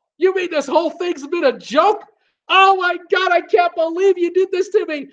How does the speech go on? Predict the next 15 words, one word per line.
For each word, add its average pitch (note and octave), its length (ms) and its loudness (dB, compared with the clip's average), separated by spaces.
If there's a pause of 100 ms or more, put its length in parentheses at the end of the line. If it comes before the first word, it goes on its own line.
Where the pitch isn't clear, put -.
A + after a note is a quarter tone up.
(180)
How F#4 180 -4
could G#4 200 2
you F#4 100 2
have D#4+ 160 -6
done E4+ 220 2
this? C#4+ 260 2 (260)
Bruce, F#4 460 2
you E4+ 220 6
lied F#4+ 300 2
to G4 80 4
yourself. C4+ 540 -2 (920)
Welcome C4 440 -4
to A3+ 180 -8
April G#3+ 400 -4
Fool's G#3 460 0